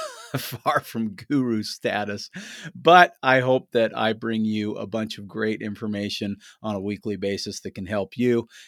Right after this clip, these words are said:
And I anticipate that part of the reason that we do have such a loyal fan base at Vitality Nutrition is because of the education that we try to provide, 'cause we have really tried to put that first and foremost. And I must say,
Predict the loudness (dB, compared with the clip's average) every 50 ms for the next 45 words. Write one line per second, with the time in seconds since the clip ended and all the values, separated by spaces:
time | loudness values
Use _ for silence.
0 | _ _ -12 -10 -8 -6 -6 -6 -6 -4 -4 -6 -6 -6 -8 -8 -8 -8 -8 -4
1 | -2 -2 -2 -2 -4 -10 -10 -8 -4 -2 -2 -2 -2 -2 -4 -4 -4 -4 -4 -6
2 | -6 -8 -6 -4 -4 -4 -4 -6 -6 -4 -2 -2 -2 0 0 -2 -4 -4 -6 -8
3 | -6 -6 -8 -6 -6 -4 -4 -2 -2 -4 -4 -6 -8 -8 -6 -6 -6 -6 -6 -6
4 | -6 -6 -8 -4 0 2 2 2 0 0 -2 -2 -2 -2 -2 -2 -2 -4 -4 -6
5 | -8 -8 -10 -10 -10 -10 -8 -8 -8 -10 -10 -10 -12 -14 -14 -14 -16 -16 _ -12
6 | -6 -4 -2 -2 -2 -2 -6 -10 -16 -14 -12 -10 -10 -10 -10 -10 -12 -12 -12 -12
7 | -10 -10 -12 -12 -14 -14 -14 -14 -10 -10 -10 -8 -10 -12 -14 -14 -12 -12 -10 -10
8 | -12 -12 -14 -16 -16 -16 -16 -18 -20 -20 -20 -20 _ _ -4 -4 -4 -2 -2 -4
9 | -2 -2 -4 -6 -6 -6 -6 -6 -6 -10 -14 -16 -12 -10 -10 -10 -10 -10 -8 -6
10 | -6 -6 -8 -10 -18 -18 -14 -12 -10 -10 -8 -8 -8 -8 -10 -10 -12 -12 -10 -6
11 | -2 -2 -2 -2 -2 -4 -6 -4 -4 -6 -6